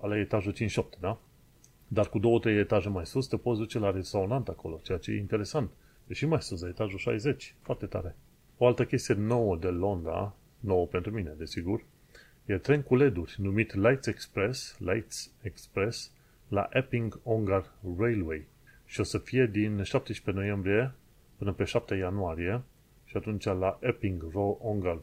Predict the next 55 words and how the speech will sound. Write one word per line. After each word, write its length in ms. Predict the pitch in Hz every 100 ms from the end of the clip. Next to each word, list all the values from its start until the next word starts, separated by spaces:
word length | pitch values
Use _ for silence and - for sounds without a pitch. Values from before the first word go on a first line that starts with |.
| -
Railway, 540 | 117 95 85 95 113 - - _ _
te 100 | -
poți 220 | - 107
duce 220 | 104 -
pe 80 | -
acolo 260 | 92 - 139
să 140 | -
te 100 | 98
plimbi 240 | - 139 139
cu 100 | 120
un 120 | 120
tren 260 | 120 123
din 180 | 120 101
ăsta, 280 | 113 - 127
dar, 280 | 107 107 98
uh, 380 | 104 101 104 98 -
e 100 | 110
tren 160 | - 135
cu 100 | 147
aburi. 300 | 107 82 - _ - - -
Tren 200 | 131 165
cu 100 | 123
aburi 320 | 85 95 156
și 140 | -
cu 120 | - 123
leduri 400 | 135 101 87 -
pe, 420 | 104 104 101 95 - - - -
pe 80 | 98
anumite 300 | 110 113 98
zone 280 | 90 92 98
pe 140 | -
tren 280 | - 101 131 -
și 160 | - 117
e 40 |
fo-, 180 | 107 -
arată 280 | 107 117 -
foarte 220 | 107 110
interesant 520 | 90 87 87 - 92 85
așa. 260 | - 90 - - -
<laughs> 160 | 117 - - - - - - 117
Biletul 320 | 120 156 143
costă, 260 | 135 131 127
mi 100 | 110
se 100 | 113
pare, 200 | 127 123
vreo 140 | 101
douăzeci 400 | 92 110 98 92
de 80 | 92
lire, 280 | 85 90 101
dacă 240 | 107 -
stau 140 | 104 113
să 120 | 113
mă 120 | 117
gândesc 320 | 120 123 113
bine, 280 | 131 135 156